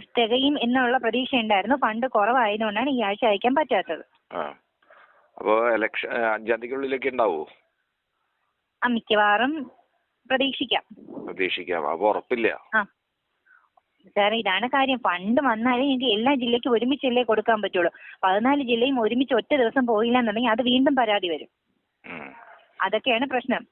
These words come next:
Speaker 1: അപ്പൊ എല്ലാ ജില്ലയിലെയും ഫണ്ട് ഒരുമിച്ച് വരണ്ടേ?
Speaker 2: അല്ല, ഈ കെട്ടിട നിർമ്മാണ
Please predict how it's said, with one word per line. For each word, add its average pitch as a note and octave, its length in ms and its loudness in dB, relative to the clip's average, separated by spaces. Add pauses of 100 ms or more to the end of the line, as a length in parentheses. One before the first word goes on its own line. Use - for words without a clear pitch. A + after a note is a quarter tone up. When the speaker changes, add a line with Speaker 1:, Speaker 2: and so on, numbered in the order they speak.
Speaker 1:
അപ്പൊ G3+ 160 2
എല്ലാ A3 240 4
ജില്ലയിലെയും C4 360 0
ഫണ്ട് A#3+ 260 0
ഒരുമിച്ച് B3+ 340 0
വരണ്ടേ? A3+ 500 2 (320)
Speaker 2:
അല്ല, F#2 120 -6
ഈ F2 200 -2
കെട്ടിട F#2+ 280 -2
നിർമ്മാണ G2 380 -2